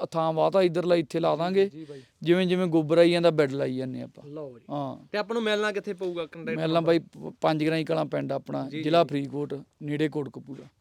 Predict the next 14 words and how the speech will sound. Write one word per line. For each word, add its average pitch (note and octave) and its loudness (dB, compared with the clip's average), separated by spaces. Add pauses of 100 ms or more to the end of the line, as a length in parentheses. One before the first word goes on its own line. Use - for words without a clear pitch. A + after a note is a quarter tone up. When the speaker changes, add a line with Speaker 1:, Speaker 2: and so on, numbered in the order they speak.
Speaker 2:
ਕੰਟੈਕਟ E3+ -6
ਨੰਬਰ F3 -10
ਬੋਲੋ। F3 -12
Speaker 1:
ਤੇ D3 -2
ਡਬਲ D3+ 2
ਨਾਈਨ E3 2
ਡਬਲ D3+ 4
ਏਟ D#3 0 (320)
ਟੂ E3+ -2
ਫਾਈਵ D#3+ 2
ਵਨ D3 0
ਸੈਵਨ D#3+ -2 (160)
ਫੋਰ D3 -2
ਸਿਕਸ। - -10